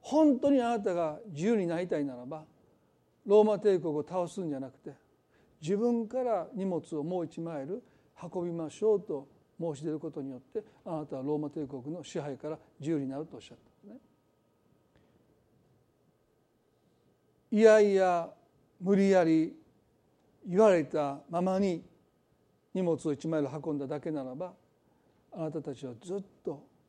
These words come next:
ね、ローマの奴隷です。でも、もうすべきことが終わった後、自分から「もう一マイル荷物をお運びしましょうか」と言った瞬間に、あなたはローマの奴隷から解放されてるんだって。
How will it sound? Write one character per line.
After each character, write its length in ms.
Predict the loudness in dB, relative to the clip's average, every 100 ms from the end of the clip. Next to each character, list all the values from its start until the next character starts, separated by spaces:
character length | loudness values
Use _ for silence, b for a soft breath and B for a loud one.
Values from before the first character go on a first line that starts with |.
| _ _ _ _
ね、 80 | -20 -20 _
ロ 160 | -2 0
ー 20 |
マ 120 | 0 -4
の 140 | -6
奴 120 | -6
隷 140 | -6 -6
で 160 | -10
す。 120 | -20 _ _ _ _ _ _ _ _ _ _ _ _
で 80 | 0
も、 120 | 2
も 360 | 6 8 6 2
う 40 |
す 160 | -4 2
べ 140 | 2
き 80 | 6
こ 140 | 6
と 100 | 8 6
が 60 |
終 180 | 6 6
わ 60 | 4
っ 20 |
た 100 | -2
後、 420 | 2 2 2 -2 -16 _ _ -14
自 240 | -4 0
分 280 | 6 10 10
か 140 | 10 8
ら 140 | 8
「も 220 | 8 10
う 60 | 10
一 160 | 8 4
マ 200 | 6 6
イ 80 |
ル 220 | 6 4 B B
荷 100 | 6
物 280 | 8 6 4
を 320 | 4 2 0
お 280 | 0 2 4
運 100 | 4 2
び 80 |
し 120 | 0 -2
ま 160 | -2
し 100 | 2
ょ 140 | 4 4
う 60 |
か」 140 | 4 6
と 100 | 6
言 140 | 4
っ 20 |
た 200 | 4 0
瞬 420 | 0 -2 6 6 8
間 160 | 6
に、 120 | 6 B B
あ 200 | 0 2
な 40 | 2
た 140 | 2
は 140 | 2 0 4
ロ 140 | 6
ー 40 | 6
マ 120 | 4
の 60 | 2
奴 100 | 0
隷 60 | 0
か 80 |
ら 60 | -2
解 200 | -2 -6
放 60 | -6
さ 120 | -8
れ 60 |
て 60 | -10
る 60 | -12
ん 60 |
だ 60 | -16
っ 20 |
て。 200 | _ _